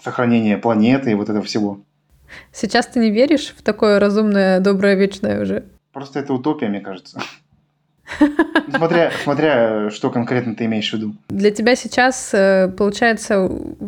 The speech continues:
Speaker 2: именно чистота планеты уже не самая главная мотивация в рабо-, ну, как бы в работе этого, в деятельности проекта?
Speaker 1: Наверное, нет, потому что я понял спустя года, что это все-таки невозможно этого добиться.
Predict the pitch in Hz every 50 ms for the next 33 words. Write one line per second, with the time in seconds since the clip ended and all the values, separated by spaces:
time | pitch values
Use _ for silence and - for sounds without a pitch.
0 | - - _ - 226 220 220 214 214 214 208 - 226 196 - 233 220 - 226 226
1 | - 226 214 226 240 226 - 196 202 196 202 202 208 214 208 - 269 277 311 285
2 | 214 196 196 196 190 190 175 175 175 175 175 - 185 185 175 180 - - - -
3 | - 185 180 175 180 190 185 175 185 - - - - 202 190 - 185 175 - 170
4 | 175 175 202 208 190 220 220 214 - 185 175 170 - 170 170 180 190 208 208 -
5 | 190 180 185 185 - - 180 170 190 185 - - - - - _ _ _ _ _
6 | _ _ - 123 120 120 123 123 143 143 131 131 127 127 139 151 160 156 - 117
7 | - 113 117 117 - - 120 117 113 113 - 139 143 131 110 104 98 98 - _
8 | _ _ - 117 110 - 120 110 101 107 107 107 123 143 135 123 - - 113 107
9 | 104 104 104 - 113 104 104 98 - - 110 107 107 107 - 107 113 117 120 120
10 | 131 127 113 107 104 101 101 101 98 107 104 107 104 - - - -